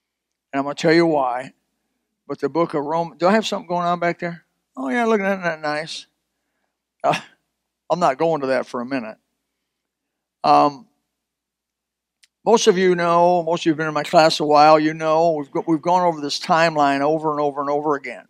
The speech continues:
The timeline of the Bible is so, so important to have a good grip on,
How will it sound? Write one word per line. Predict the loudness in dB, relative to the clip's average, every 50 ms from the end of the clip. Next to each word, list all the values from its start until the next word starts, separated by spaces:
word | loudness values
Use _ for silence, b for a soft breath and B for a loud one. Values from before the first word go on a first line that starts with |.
| _ _ _ _ _ _ _ _ _ _ _ _ _ _ _ _ -10
The | -8
timeline | -4 0 2 4 4 4 4 2 2 4 4 4 4 4 2 0 -2 -4 -6 -10 -12 _
of | -4 -4 -4 -4
the | -2
Bible | 4 4 6 6 6 4 2 0 -2 -2 -2 -6 -4
is | -2 -2 -2 -2 -2 -4 -8 -8 _ _ _ _ -10
so, | -8 -6 -6 -2 2 2 4 4 4 4 4 4
so | 2 0 -4 0 2 2 2 2 0 -2
important | -4 -6 _ -4 -2 -2 -2 -2 -4 _ _ _ _ _ _ _ _ _ _ _ _ _ _ _ _ _ _ _ _ _ _ _ _ _ _ _ -10
to | -6 0
have | 0 0 0
a | 0
good | 0 2 2 2 2
grip | 0 2 4 4 4 2 -2 -10
on, | -10 -10 -12 -20 -20